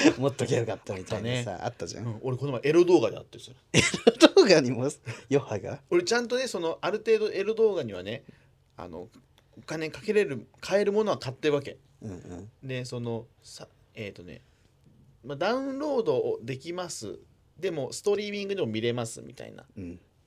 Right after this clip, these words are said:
Speaker 2: あの、やつが、サイトがあって、
Speaker 1: うん。
Speaker 2: お金払ったらね、お金払ったら見れるのよ。
Speaker 1: うん。
Speaker 2: で、まあ、ダウンロードせずに、まあ、ストリーミングでちく-、あの、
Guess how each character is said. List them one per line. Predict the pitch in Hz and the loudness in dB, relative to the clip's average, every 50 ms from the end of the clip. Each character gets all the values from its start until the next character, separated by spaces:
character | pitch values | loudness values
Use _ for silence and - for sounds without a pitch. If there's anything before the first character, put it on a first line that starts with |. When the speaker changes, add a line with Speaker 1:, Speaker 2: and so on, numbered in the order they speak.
| _ _ - | _ _ -14
Speaker 2:
あ | 98 90 92 | -12 -12 -12
の、 | 92 92 87 87 85 - 117 - _ _ _ | -12 -14 -16 -16 -16 -18 -20 -20 _ _ _
や | - 107 | -12 -10
つ | - - 101 | -10 -10 -12
が、 | 95 | -12
サ | - - 113 | -8 -6 -6
イ | 107 | -6
ト | - 110 | -4 -6
が | 101 104 | -6 -6
あ | 98 | -6
っ | - | -8
て、 | - _ - - - - - | -10 _ -8 -8 -8 -8 -12
Speaker 1:
う | 95 | -14
ん。 | 90 82 - | -14 -14 -12
Speaker 2:
お | 110 | -12
金 | - 110 104 95 | -10 -10 -10 -8
払 | 101 101 98 | -8 -8 -10
っ | 95 | -10
た | - - 64 | -10 -12 -12
ら | 80 | -10
ね、 | 107 175 - _ | -12 -14 -14 _
お | - 123 | -10 -8
金 | 143 131 131 | -8 -6 -6
払 | 160 185 | -6 -6
っ | |
た | - 98 | -6 -8
ら | 98 | -8
見 | 98 | -8
れ | 98 78 | -10 -10
る | 65 | -10
の | - | -14
よ。 | - - _ _ - | -18 -20 _ _ -14
Speaker 1:
う | |
ん。 | 107 92 82 - _ _ _ _ | -14 -14 -14 -16 _ _ _ _
Speaker 2:
で、 | - 143 | -8 -8
ま | 143 165 160 | -6 -6 -4
あ、 | |
ダ | 143 185 233 | -4 -4 -4
ウ | 277 | -4
ン | 302 | -4
ロ | 320 | -6
ー | 233 | -6
ド | 160 | -6
せ | 120 160 160 | -8 -8 -8
ず | 143 110 | -10 -10
に、 | 104 117 117 113 | -8 -8 -8 -8
ま | 110 107 | -8 -10
あ、 | |
ス | - - | -8 -8
ト | 170 165 | -6 -6
リ | 165 165 | -6 -8
ー | 160 | -10
ミ | 160 160 156 | -10 -12 -12
ン | |
グ | 151 | -12
で | 151 151 151 143 | -10 -10 -10 -10
ち | 147 - - - | -10 -14 -14 -14
く-、 | 139 - | -14 -12
あ | - 123 | -12 -12
の、 | 120 120 | -12 -12